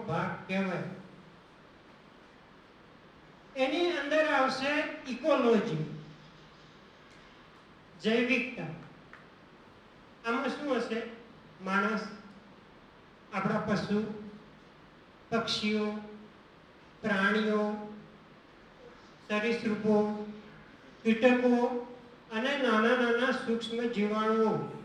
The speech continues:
જેને આપણે બેક્ટેરિયા કહીએ, વાયરસ કહીએ, ફૂગ કહીએ, આ બધાથી એક બનશે આખું પરિસર, જેને કહેશે ઇકોલોજી.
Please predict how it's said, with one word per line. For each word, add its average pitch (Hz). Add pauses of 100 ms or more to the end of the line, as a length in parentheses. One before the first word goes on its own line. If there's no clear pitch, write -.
(320)
જેને 214
આપણે 226
બેક્ટેરિયા 202
કહીએ, 226
વાયરસ 190
કહીએ, 214
ફૂગ -
કહીએ, 170 (1500)
આ 262
બધાથી 269
એક 254
બનશે 226
આખું 233
પરિસર, 226
જેને 226
કહેશે 202
ઇકોલોજી. 190